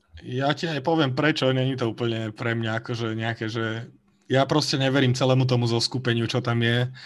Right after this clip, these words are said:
Myslím si, že Kyler Murray tam bude robiť problémy celú sezónu. Aj napriek tomu, že má zmluvu, hovorí sa aj to celkom pre, pre, pre, presvíta, že majú problémy s tým trénerom,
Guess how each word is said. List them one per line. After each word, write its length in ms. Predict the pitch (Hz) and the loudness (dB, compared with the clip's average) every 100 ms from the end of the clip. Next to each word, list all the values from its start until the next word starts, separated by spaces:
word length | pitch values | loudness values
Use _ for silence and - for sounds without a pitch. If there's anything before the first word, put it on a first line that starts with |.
| - - - | -20 -20 -6
Myslím 300 | 123 127 135 | 0 0 2
si, 100 | 127 | 2
že 140 | 127 | 2
Kyler 380 | 131 127 131 127 | 4 4 6 4
Murray 520 | 123 123 123 123 120 | 2 2 4 2 2
tam 240 | - 117 113 | -2 -2 0
bude 200 | 113 113 | 0 -2
robiť 280 | 113 110 | -2 -6
problémy 460 | - 110 107 113 107 | -4 -4 -2 -2 -2
celú 240 | - 117 | -2 -2
sezónu. 640 | 113 127 110 110 113 117 110 _ - - - - - _ _ _ - | -2 -4 -4 -2 -2 -2 -4 _ -20 -20 -20 -20 -20 _ _ _ -2
Aj 140 | 123 | 2
napriek 400 | 120 120 123 117 | 2 2 0 0
tomu, 240 | 120 113 | -2 -2
že 100 | 110 | -2
má 140 | 117 110 | -2 -2
zmluvu, 800 | 113 110 113 113 120 113 117 - _ _ | -2 0 0 2 0 0 -4 -12 _ _
hovorí 460 | - 113 123 127 123 | -2 2 4 6 4
sa 160 | 123 117 | 2 -2
aj 80 | |
to 100 | 107 | -2
celkom 320 | 110 120 123 127 | -2 -2 -2 -4
pre, 320 | 113 110 104 | 0 -2 -2
pre, 640 | - 110 107 107 107 101 _ | -4 -2 0 -2 -4 -8 _
pre, 300 | 110 110 107 | -4 -2 -2
presvíta, 720 | 107 113 113 123 117 127 117 | -4 -4 -4 -4 -4 0 -2
že 100 | 110 | 0
majú 220 | 110 110 | -2 -2
problémy 480 | - 113 107 120 117 | -4 -4 0 0 0
s 100 | 107 | -4
tým 220 | - 110 | -6 -6
trénerom, 720 | 101 107 104 110 110 110 113 | -4 -4 -2 -2 -2 -2 -6